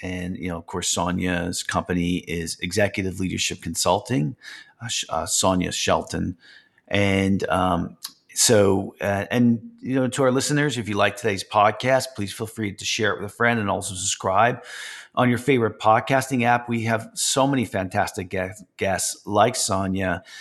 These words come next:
Um, you know, learning is such an important part of being a successful entrepreneur.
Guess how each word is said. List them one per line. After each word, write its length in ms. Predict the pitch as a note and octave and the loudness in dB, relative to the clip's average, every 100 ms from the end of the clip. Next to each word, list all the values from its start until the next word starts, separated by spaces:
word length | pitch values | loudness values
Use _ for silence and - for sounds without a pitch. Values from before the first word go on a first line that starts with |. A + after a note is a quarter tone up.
| - - _ - | -18 -20 _ 0
Um, 500 | G#2 G2+ G#2 G#2 - _ _ | 4 4 2 0 -6 _ _
you 120 | A2 | 0
know, 200 | G#2+ G#2 | 2 2
learning 540 | G2+ A2+ A#2+ C3+ C3 B2+ | 2 4 6 6 6 4
is 140 | G2 | 4
such 240 | - A2 - | 2 2 0
an 80 | |
important 480 | F#2 - C3 G#2 - | -2 -2 -2 -2 -4
part 280 | - G#2 A2 | 0 2 4
of 160 | F#2+ G2 | 0 -4
being 300 | G2 F#2+ F2+ | -2 -2 -2
a 40 | |
successful 640 | - G#2+ - G#2+ A#2 - F#2+ | -4 -4 2 2 2 0 2
entrepreneur. 720 | G2 - F#2 F#2 A2 F#2 | 2 0 -4 0 2 2